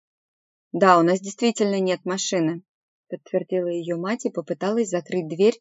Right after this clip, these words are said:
решив, что на этом разговор закончен. "Погодите", я поставила ногу на порог, не желая уходить ни с чем.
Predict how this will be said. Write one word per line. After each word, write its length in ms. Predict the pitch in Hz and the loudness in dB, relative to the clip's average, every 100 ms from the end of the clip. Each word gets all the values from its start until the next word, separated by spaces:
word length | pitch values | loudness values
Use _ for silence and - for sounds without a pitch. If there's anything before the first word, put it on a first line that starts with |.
| - | -4
решив, 360 | 185 190 - 185 | -2 -2 -2 -6
что 180 | - 170 | -4 -2
на 140 | 170 | -2
этом 260 | 202 262 220 | -2 0 0
разговор 460 | 185 - 165 180 | -2 -4 -4 -6
закончен. 680 | 190 202 - 170 156 - 165 _ _ _ _ _ _ | -6 -10 -8 -10 -10 -14 -20 _ _ _ _ _ _
"Погодите", 680 | - 175 226 269 208 202 208 - _ _ | -8 0 2 2 -2 -4 -16 -20 _ _
я 160 | 170 180 | -6 -6
поставила 520 | 180 170 175 170 170 | -6 -8 -6 -4 -4
ногу 300 | 170 180 208 | -4 -4 -2
на 120 | 220 | -2
порог, 380 | 208 185 208 254 - | -2 -2 -2 -2 -4
не 120 | 214 | -2
желая 380 | 226 233 185 170 | 0 0 -2 -4
уходить 440 | 165 - 160 165 - | -6 -6 -6 -6 -8
ни 80 | |
с 100 | 165 | -8
чем. 300 | - 160 160 | -8 -8 -8